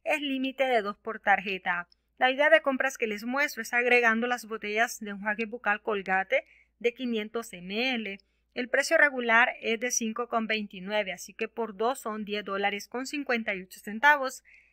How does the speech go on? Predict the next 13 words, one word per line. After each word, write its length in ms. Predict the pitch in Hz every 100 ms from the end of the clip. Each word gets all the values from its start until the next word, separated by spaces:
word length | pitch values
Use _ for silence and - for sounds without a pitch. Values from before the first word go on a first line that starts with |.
| -
Actualmente 800 | 247 - 294 311 277 269 269 269
nos 180 | 254
asignaron 640 | 240 - 202 208 226 254 240
un 120 | 233
cupón 300 | 247 - 220
manufacturero 640 | 233 240 240 233 220 208
digital 600 | 196 202 214 247 269 302 -
de 180 | 196 -
cuatro 400 | 214 220 254 247
dólares 420 | 233 233 247 233
en 60 |
la 140 | 196 185
compra 500 | 196 220 226 285